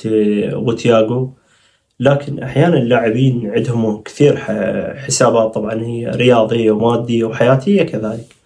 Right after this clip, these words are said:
ونفسية، تجعلهم يرفضون بعض العروض اللي قد تكون هي مثالية بالنسبة لهم.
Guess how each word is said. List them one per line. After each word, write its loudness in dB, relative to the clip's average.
ونفسية، 2
تجعلهم 0
يرفضون 0
بعض -2
العروض -4
اللي -6
قد -4
تكون 0
هي -4
مثالية 0
بالنسبة -6
لهم. -18